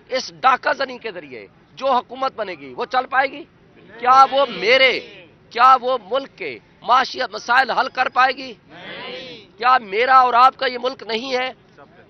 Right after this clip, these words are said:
क्या हमारे बच्चों के फ्यूचर नहीं है यहाँ? क्या हम लोगों ने जो कुछ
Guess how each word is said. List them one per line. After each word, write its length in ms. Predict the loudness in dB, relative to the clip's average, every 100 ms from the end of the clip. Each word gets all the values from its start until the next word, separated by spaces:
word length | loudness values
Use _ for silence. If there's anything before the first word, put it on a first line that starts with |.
| -6
क्या 140 | 0
हमारे 540 | 2 2 0 2 2 0
बच्चों 400 | -2 -10 -12 -12
के 160 | -8
फ्यूचर 760 | -10 _ _ -20 -18 -8 -8 -6
नहीं 200 | -8 -6
है 140 | -6 -2
यहाँ? 280 | 0 0 -4 _ _ -20 -18 -2
क्या 140 | 2
हम 280 | 2 0 -2
लोगों 300 | -4 -4 -8
ने 80 | -8
जो 140 | -8
कुछ 280 | -10 -12